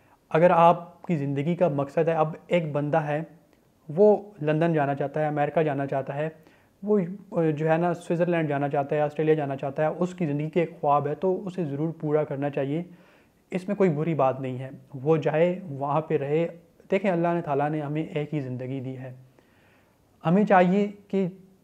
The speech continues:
जिस तरह हमारा दिल करता है ना, उस तरह उसको गुजारें। आप ये ना कहें कि मैं बाहर जाऊँगा तो पाकिस्तान का क्या होगा। पाकिस्तान का मालिक अल्लाह ताला है, ये चल ही जाएगा। हम नहीं भी होंगे तो जिस अल्लाह ने इसको बनाया है वो इसको चलाएगा भी।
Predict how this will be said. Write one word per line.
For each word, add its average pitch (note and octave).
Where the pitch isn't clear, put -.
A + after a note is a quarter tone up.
जिस A3
तरह F#3
हमारा E3
दिल D#3
करता D3+
है D3
ना, D#3
उस E3+
तरह C3+
उसको B2+
गुजारें। B2
आप F3+
ये F#3+
ना F#3+
कहें F3
कि F3
मैं E3
बाहर D#3+
जाऊँगा E3
तो D#3
पाकिस्तान D#3
का E3
क्या D#3
होगा। C#3+
पाकिस्तान F3
का F3+
मालिक D3
अल्लाह D3
ताला C3
है, C3+
ये D3
चल C#3+
ही C#3+
जाएगा। B2+
हम D3
नहीं F#3
भी F3+
होंगे D#3+
तो D3
जिस F3
अल्लाह D#3
ने F3
इसको D#3+
बनाया C#3+
है D#3
वो D3
इसको C#3+
चलाएगा B2+
भी। B2